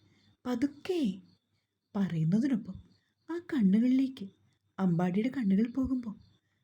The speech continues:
വെള്ളത്തിലെ ഓളങ്ങൾ പോലെ തുള്ളി കളിക്കുന്ന വലിയ കൃഷ്ണമണി കാണെ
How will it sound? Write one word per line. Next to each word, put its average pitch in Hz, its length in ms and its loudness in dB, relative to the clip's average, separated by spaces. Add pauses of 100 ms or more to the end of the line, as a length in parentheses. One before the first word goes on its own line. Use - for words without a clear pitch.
(140)
വെള്ളത്തിലെ 190 540 2
ഓളങ്ങൾ 202 480 0
പോലെ 190 340 -4 (580)
തുള്ളി 302 320 0
കളിക്കുന്ന 220 500 0
വലിയ 196 320 2
കൃഷ്ണമണി 226 540 0
കാണെ 196 400 -2